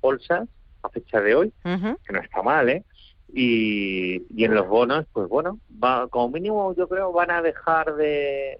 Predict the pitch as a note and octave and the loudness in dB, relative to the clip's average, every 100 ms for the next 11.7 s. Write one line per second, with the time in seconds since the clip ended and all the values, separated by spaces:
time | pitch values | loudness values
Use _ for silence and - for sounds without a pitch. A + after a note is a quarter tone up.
0 | _ C#3 - B2+ - E3 B2 - C3+ F#3 | _ -10 -8 -6 2 4 2 0 -12 -14
1 | - - - _ A#2 - A#2+ A#2 C3+ D3 | -20 -20 -20 _ -2 2 4 4 4 2
2 | C#3 C#3 C#3 C3+ B2+ B2 A#2 A#2 A2+ C#3 | 2 2 2 0 -2 -2 -4 -4 -2 2
3 | C#3+ - C#3 C#3 C#3 - - D#3+ D3+ F3 | 0 0 -2 0 -2 -4 -6 -6 0 0
4 | A#3 - - - - C#3 - C3+ C3 D#3 | -2 -12 -20 -20 -4 -4 0 0 2 0
5 | E3+ E3+ D#3+ C#3+ C#3 D#3 D#3 D3+ D3 D3 | 2 4 4 2 0 0 2 0 0 -2
6 | F2+ C#3+ - C#3 C3+ B2 - E3 D#3 - | -2 -4 -2 -2 -2 -4 0 0 -2 -8
7 | D#3 - D#3 D3 C3+ C3 B2+ _ - - | -8 -2 -2 0 0 -2 -8 _ -20 -6
8 | C#3 B2+ A#2+ B2+ C#3 C#3 B2 B2 C3 B2 | -2 -2 0 2 2 2 0 0 -2 0
9 | C#3+ B2 - D#3 D3+ E3+ F3 _ _ _ | 0 0 2 4 4 0 -6 _ _ _
10 | - F#3 F#3 F#3+ F#3+ - - B2+ - D3+ | -2 -2 0 -2 -2 -4 -10 -12 -10 -2
11 | F3 E3+ - - C3 C3 B2+ | 0 0 -4 -2 0 0 -2